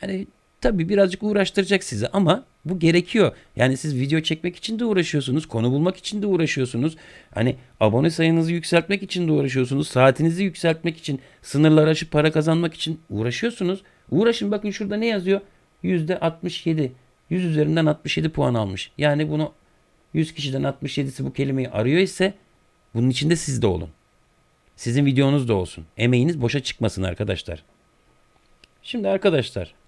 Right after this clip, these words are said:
tamam. Bunların hepsini yaptık. Değil mi? Yaptık.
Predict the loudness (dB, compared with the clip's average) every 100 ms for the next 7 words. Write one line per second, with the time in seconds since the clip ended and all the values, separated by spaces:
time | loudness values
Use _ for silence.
0 | -4 -2 -2 -4 _ _ -12 -4 -2 0
1 | -2 -4 -2 0 0 -4 -10 -12 _ _
2 | 2 2 2 -4 _ _ _ _ _ 0
3 | 0 -2 -8